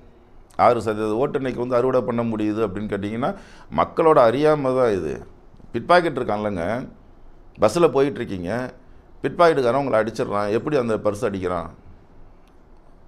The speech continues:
உன்-, உங்களோட சுயநினைவு இல்லாதப்ப டக்குன்னு அடிச்சிடுறான் அவன். உங்களுக்கே தெரியாம அடிச்சிட்டு போறான்.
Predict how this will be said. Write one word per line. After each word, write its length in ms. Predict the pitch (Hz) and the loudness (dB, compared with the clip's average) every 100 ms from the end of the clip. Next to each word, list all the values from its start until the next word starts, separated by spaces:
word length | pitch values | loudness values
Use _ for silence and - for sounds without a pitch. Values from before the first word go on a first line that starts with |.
| - - - 92 | -20 -20 -12 -4
உன்-, 220 | 127 127 | -2 0
உங்களோட 360 | 165 208 208 151 107 92 - | 2 4 6 6 2 -2 -8
சுயநினைவு 640 | - 170 190 175 165 160 | -2 0 0 0 0 2
இல்லாதப்ப 380 | 151 151 147 233 | 4 4 4 2
டக்குன்னு 360 | 233 170 202 | 2 2 2
அடிச்சிடுறான் 380 | 160 151 127 113 | 2 0 -2 -2
அவன். 160 | 78 - - - | -4 -8 -10 -4
உங்களுக்கே 380 | 147 170 185 | 2 2 4
தெரியாம 340 | 165 160 170 156 | 4 4 4 2
அடிச்சிட்டு 240 | 143 147 | -2 -4
போறான். 320 | 123 104 90 | 0 2 2